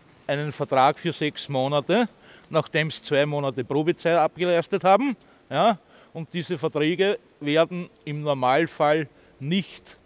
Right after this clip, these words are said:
verlängert. Ja, wenngleich erst vor wenigen Wochen ist eine Kellnerin bereits das zweite Mal verlängert worden, weil die trotz intensiver Zusammenarbeit mit dem Arbeitsamt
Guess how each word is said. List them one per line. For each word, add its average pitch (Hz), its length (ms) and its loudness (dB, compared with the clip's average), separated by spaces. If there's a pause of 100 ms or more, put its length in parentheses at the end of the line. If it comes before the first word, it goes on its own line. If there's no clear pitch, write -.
(120)
verlängert. 139 720 -2 (340)
Ja, 143 220 0 (440)
wenngleich 147 500 4 (640)
erst 170 280 -2
vor 165 240 -2
wenigen 165 440 -4
Wochen 190 400 -4 (280)
ist 165 180 -8
eine 180 220 -2
Kellnerin 202 720 -2 (340)
bereits 175 440 0
das 190 220 -4
zweite 180 520 0
Mal 127 340 2 (340)
verlängert 165 560 0
worden, 170 560 4 (500)
weil 165 280 2
die 220 260 -4 (140)
trotz 208 380 2
intensiver 214 760 -4
Zusammenarbeit 185 1000 0
mit 196 240 -6
dem 180 180 -6
Arbeitsamt 190 800 0